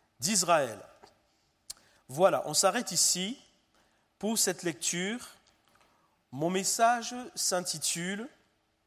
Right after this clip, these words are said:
Éternel ». Ouvre mes yeux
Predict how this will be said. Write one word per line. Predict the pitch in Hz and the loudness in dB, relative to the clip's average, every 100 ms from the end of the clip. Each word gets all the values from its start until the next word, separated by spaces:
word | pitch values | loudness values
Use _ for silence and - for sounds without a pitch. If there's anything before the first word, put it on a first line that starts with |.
| _ _ _ _ _ | _ _ _ _ _
Éternel ». | 190 202 208 165 156 147 104 92 _ _ _ _ _ _ _ _ _ _ _ _ _ _ - - - _ _ _ | -2 0 0 -2 -4 -8 -8 -16 _ _ _ _ _ _ _ _ _ _ _ _ _ _ -20 -20 -20 _ _ _
Ouvre | 220 262 277 196 160 196 | 2 4 4 2 0 0
mes | 190 | 0
yeux | 185 120 143 190 220 | 0 -2 -2 -2 -2